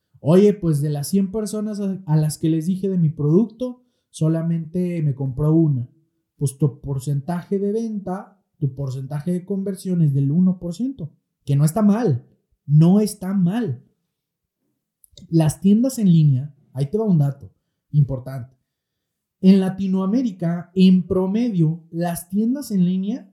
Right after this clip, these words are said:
venden del uno al tres por ciento, que quiere decir que de, no sé, vamos a ponerte un ejemplo, que de cien personas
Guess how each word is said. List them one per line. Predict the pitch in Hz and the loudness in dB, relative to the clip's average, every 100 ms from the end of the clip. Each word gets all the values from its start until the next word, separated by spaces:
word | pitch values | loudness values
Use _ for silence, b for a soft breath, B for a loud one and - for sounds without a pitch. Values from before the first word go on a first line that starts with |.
| _ | _
venden | 147 151 196 220 247 269 - _ | 0 2 2 2 2 0 -6 _
del | 147 160 165 185 | 2 4 6 6
uno | 269 311 349 _ | 6 2 -8 _
al | 143 151 - | -2 -2 0
tres | 165 170 | -4 -4
por | - 180 | -4 -6
ciento, | 147 143 123 113 - _ _ | -4 -4 -4 -8 -18 _ _
que | 147 - | -6 0
quiere | 190 208 | 2 4
decir | 175 180 170 - _ _ _ _ | 2 -2 -4 -8 _ _ _ _
que | 170 | 0
de, | 151 160 - _ _ _ - | 0 0 -6 _ _ _ -4
no | 160 | -2
sé, | 139 117 _ _ _ _ _ _ | -2 -6 _ _ _ _ _ _
vamos | 131 170 220 | -6 -4 -4
a | |
ponerte | 202 156 143 | -6 -10 -10
un | 190 | -12
ejemplo, | 160 180 120 110 _ _ _ _ _ | -14 -14 -16 -18 _ _ _ _ _
que | 170 | 0
de | 160 160 | 2 0
cien | - - 214 269 269 | -4 -2 0 0 -4
personas | 254 - 190 185 202 - | -8 -2 0 0 -2 -12